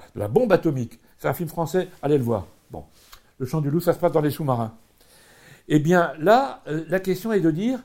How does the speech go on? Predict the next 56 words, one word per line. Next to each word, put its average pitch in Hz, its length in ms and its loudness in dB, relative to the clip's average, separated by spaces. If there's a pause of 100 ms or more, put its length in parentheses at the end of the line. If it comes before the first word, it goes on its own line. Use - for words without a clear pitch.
(920)
euh, 143 420 0 (800)
alors, 92 200 -2
s'il - 220 0
y - 20 12
a 190 40 10
une 139 120 6
guerre 135 180 4
atomique, 123 480 -2
là, 113 280 -2 (560)
là, 127 320 4
c'est, - 200 -18 (140)
là, 143 120 4
c'est 139 120 -6
la 104 100 -6
fin 101 120 -8
de 95 40 -8
l'humanité. 98 420 -4
Là, 92 100 -4
il 92 40 -4
n'y 92 60 -8
a 95 40 -8
plus 113 180 -8
de - 60 -14
savoir 110 280 -2 (240)
si - 140 -10
c'est - 100 -6
l'effet 107 280 -4
de - 60 -16
serre 131 240 2
ou 120 40 -2
la 107 100 -4
perte 107 200 -6
de 107 80 -6
biodive 107 520 -2
ou 113 40 -4
les 107 120 -6
pangolins 107 400 -4
ou 98 40 -8
quoi 90 120 -10
que 85 60 -12
ce 135 100 -8
soit. 87 200 -14 (340)
Là, 139 140 2
c'est 131 180 -2
game 165 260 6
over. 101 320 0 (1040)
Bon. - 120 -16 (480)
Et 147 120 4
d'autre 185 280 6
part, 254 460 0 (460)
je 107 140 6
pense 226 340 6
que 131 120 0
ça 113 160 -2
peut 277 240 2
arriver. 131 640 2